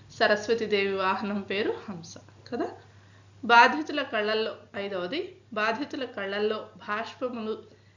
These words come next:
జలజల రాలుతాయి. బాష్పములు అంటే కన్నీళ్ళు అని అర్థం. పంటలు పండకపోవటంతో రైతు కళ్ళ వెంట కన్నీళ్లు జలజల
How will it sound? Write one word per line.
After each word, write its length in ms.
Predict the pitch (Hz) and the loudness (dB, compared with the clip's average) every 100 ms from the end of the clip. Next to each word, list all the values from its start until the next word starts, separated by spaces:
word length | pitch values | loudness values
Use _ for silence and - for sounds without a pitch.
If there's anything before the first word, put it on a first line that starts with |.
| - - | -18 -4
జలజల 500 | 202 214 220 220 214 262 | 0 2 2 2 2 2
రాలుతాయి. 500 | 190 175 175 165 170 - - 170 | 0 -2 -4 -10 -10 -14 -20 -12
బాష్పములు 760 | 190 220 - - 202 202 208 214 - - _ | -10 -10 -10 -8 -8 -6 -8 -8 -10 -20 _
అంటే 300 | 208 185 185 480 508 - - - - | -6 0 4 4 2 -12 -20 -20 -2
కన్నీళ్ళు 540 | 233 202 190 185 180 202 | 2 4 4 6 8 8
అని 140 | 196 233 | 6 4
అర్థం. 400 | 262 - - 170 - - - - - - - - - - | 2 -2 -8 -12 -14 -20 -20 -20 -20 -20 -20 -20 -10 4
పంటలు 440 | 226 220 240 311 349 - | 6 6 6 6 6 2
పండకపోవటంతో 1000 | 180 175 - 214 208 202 208 202 208 349 480 - - 214 | -2 -2 -6 -2 0 0 -2 -4 0 0 0 -6 -8 -2
రైతు 340 | 202 220 262 247 | 0 0 -2 -4
కళ్ళ 220 | 208 190 190 | -2 0 0
వెంట 320 | 196 196 208 440 - - - - - | -2 -4 -2 -2 -4 -14 -20 -6 0
కన్నీళ్లు 560 | 208 208 220 208 254 415 - - 208 | 2 2 2 2 0 -4 -8 -14 -4
జలజల 500 | 202 190 185 190 | 0 2 2 0